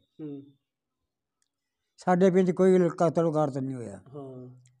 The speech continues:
Speaker 2: ਯਾਨੀ ਇੰਨਾ ਕੰਪ ਲੱਗਾ, ਦੁ-, ਦੁਨੀਆ ਜਿਹੜੇ ਬੰਦੇ ਸਨ,
Speaker 1: ਹੂੰ।
Speaker 2: ਉਹ ਬਾਹਰ ਹੁੰਦੇ ਹਨ,
Speaker 1: ਹੂੰ।
Speaker 2: ਤੇ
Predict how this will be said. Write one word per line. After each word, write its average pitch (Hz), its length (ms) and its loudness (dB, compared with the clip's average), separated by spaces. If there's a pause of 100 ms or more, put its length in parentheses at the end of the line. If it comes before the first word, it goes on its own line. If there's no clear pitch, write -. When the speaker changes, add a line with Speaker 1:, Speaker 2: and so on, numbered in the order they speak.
(540)
Speaker 2:
ਯਾਨੀ 208 340 6
ਇੰਨਾ 214 220 4
ਕੰਪ 202 260 4
ਲੱਗਾ, 196 300 6
ਦੁ-, 185 320 -2 (480)
ਦੁਨੀਆ 196 380 6
ਜਿਹੜੇ 208 240 6
ਬੰਦੇ 180 340 6
ਸਨ, 175 360 2 (240)
Speaker 1:
ਹੂੰ। 151 160 -16 (760)
Speaker 2:
ਉਹ 190 120 4
ਬਾਹਰ 196 240 10
ਹੁੰਦੇ 190 260 6
ਹਨ, 160 220 -2 (260)
Speaker 1:
ਹੂੰ। 143 140 -18 (560)
Speaker 2:
ਤੇ 196 120 4